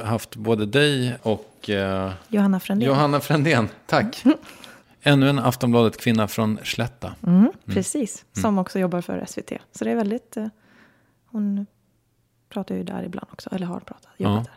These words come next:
Speaker 2: där.
Speaker 1: Är det så att man blir duktig skribent om man kommer därifrån?
Speaker 2: Ja, det måste ju ligga någonting i vattnet på något sätt.
Speaker 1: Mm.
Speaker 2: Det låter ju så.
Speaker 1: Men kommer ni nära varandra ifrån?
Speaker 2: Ett par mil.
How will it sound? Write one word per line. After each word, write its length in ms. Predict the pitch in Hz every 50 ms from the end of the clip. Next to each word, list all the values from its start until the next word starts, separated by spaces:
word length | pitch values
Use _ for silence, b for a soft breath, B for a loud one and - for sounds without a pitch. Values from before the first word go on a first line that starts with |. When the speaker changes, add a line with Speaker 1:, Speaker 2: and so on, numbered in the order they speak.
| _ _ _ _ _ _
Speaker 2:
där. 100 | - 117 120 120
Speaker 1:
Är 40 | 120
det 100 | 131 123
så 340 | - - 123 113 110 110 98
att 260 | 104 107 - - -
man 360 | 110 107 107 107 104 104 104 92 - _ _
blir 440 | 110 101 101 110 135 139 139 139 127
duktig 580 | 113 107 107 123 120 - - - - - 104
skribent 420 | - - - 98 113 131 123 107 -
om 40 | 95
man 100 | 95 92
kommer 200 | - 117 110 101
därifrån? 380 | 98 98 98 - - - 98 - _ _ - -
Speaker 2:
Ja, 80 | 202 202
det 120 | 202 196
måste 480 | 190 185 190 190 196 196 196 - - 196
ju 60 | 196
ligga 260 | 196 175 165 185 185
någonting 320 | 185 170 170 - 175 175
i 40 | 170
vattnet 460 | 170 180 - - _ - 190 180 -
på 80 | - 180
något 160 | 170 165 -
sätt. 280 | - - - - - -
Speaker 1:
Mm. 140 | 226 220 208
Speaker 2:
Det 60 | 196
låter 300 | 202 190 185 185 - 208
ju 40 | 202
så. 200 | - 185 202 196 B B B B B B B B B B - - - 127 117
Speaker 1:
Men 200 | 123 131 135 123
kommer 200 | - 139 131 131
ni 160 | 131 127 123
nära 320 | 127 135 135 131 139 165 156
varandra 400 | 131 120 107 98 95 95 95 95
ifrån? 180 | - - 98 95 - B B B B B _
Speaker 2:
Ett 160 | 214 202 -
par 260 | - 220 208 202 196
mil. 440 | 196 202 233 247 202 156 147 170 196